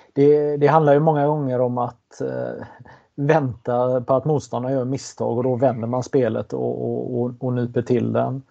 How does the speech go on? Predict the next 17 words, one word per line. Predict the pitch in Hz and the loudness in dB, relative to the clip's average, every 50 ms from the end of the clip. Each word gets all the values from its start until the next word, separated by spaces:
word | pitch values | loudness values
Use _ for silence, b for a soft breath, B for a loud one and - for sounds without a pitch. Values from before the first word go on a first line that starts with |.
| b b b b b b b b _ _ - | b b b b b b b b _ _ -14
Eh, | 135 123 120 117 117 117 117 117 117 - | -12 -10 -10 -8 -8 -8 -8 -8 -4 0
och | - 139 | 0 2
sen | - 175 160 147 | 4 4 4 4
å | 147 160 | 6 4
andra | 180 202 180 143 147 | 6 4 4 2 2
sidan, | - 202 180 139 139 | 2 0 0 0 0
om | - 170 156 143 | 0 0 0 0
man | 135 139 143 143 | -2 -4 -2 0
gör | 147 147 147 160 185 | 2 2 2 0 0
mål | 190 196 175 131 120 | -2 -2 -2 -2 -4
så | 113 - 135 131 | -4 -6 -8 -8
kan | - 131 | -6 -6
man | 139 147 | -6 -6
ju | 151 | -8
inte | 143 - 135 | -6 -6 -8
springa | 127 - - 147 147 139 131 123 120 | -8 -6 -4 -4 -4 -4 -4 -6 -4
och, | 123 127 127 123 123 120 117 | -4 -4 -2 -2 -4 -4 -6